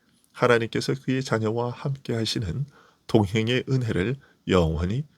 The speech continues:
거두시겠다는 선언이었습니다. 사람이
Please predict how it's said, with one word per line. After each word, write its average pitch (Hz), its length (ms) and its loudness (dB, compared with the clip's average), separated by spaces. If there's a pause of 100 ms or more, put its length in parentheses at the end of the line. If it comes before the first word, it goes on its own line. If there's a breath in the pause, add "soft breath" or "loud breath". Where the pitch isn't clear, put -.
(100)
거두시겠다는 85 880 -2
선언이었습니다. - 920 -6 (1300)
사람이 131 640 2